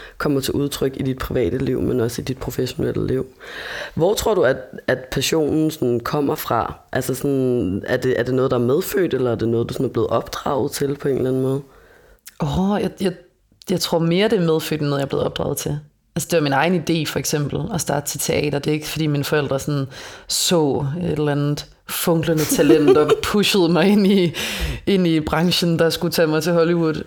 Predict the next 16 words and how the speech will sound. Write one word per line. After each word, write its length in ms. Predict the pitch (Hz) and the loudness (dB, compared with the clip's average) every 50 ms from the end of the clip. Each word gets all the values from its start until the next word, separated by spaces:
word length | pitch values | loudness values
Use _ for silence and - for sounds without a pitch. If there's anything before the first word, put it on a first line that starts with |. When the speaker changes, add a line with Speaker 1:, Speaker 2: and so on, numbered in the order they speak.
| - | -6
Speaker 2:
Men, 500 | - 190 185 180 175 170 165 160 156 156 147 - - - - - - - 311 185 | -2 0 2 2 2 2 2 2 0 0 -2 -4 -8 -12 -18 -20 -20 -8 -2 0
men 120 | 190 185 | 2 2
jeg 60 | 185 | 4
har 40 | 190 | 2
egentlig 180 | 214 226 220 - | 2 2 2 2
bare 160 | 208 190 - | 2 2 2
altid 260 | 202 202 - - 214 | 2 0 0 0 -2
selv 300 | 202 - - 233 220 180 | 0 2 2 2 2 0
godt 260 | - - 185 185 185 - | 0 0 -2 -2 -2 -4
kunne 160 | - 214 202 | -4 -2 0
lide 300 | 202 190 185 170 - - | 0 2 0 0 0 0
at, 280 | - 165 160 160 156 156 | 0 0 0 2 2 2
øh, 200 | 156 151 151 151 147 - - - - - - - - - - _ _ _ _ | 2 2 0 0 -2 -6 -12 -18 -20 -20 -20 -20 -20 -20 -20 _ _ _ _
og 120 | - 196 196 | -2 0 2
ja, 200 | 190 190 190 190 - - - _ _ _ _ _ _ - | 2 2 0 -2 -4 -10 -20 _ _ _ _ _ _ -4
performe. 600 | - 233 226 - - 208 208 208 208 202 233 214 | -2 -2 0 0 2 2 2 2 0 0 -2 -2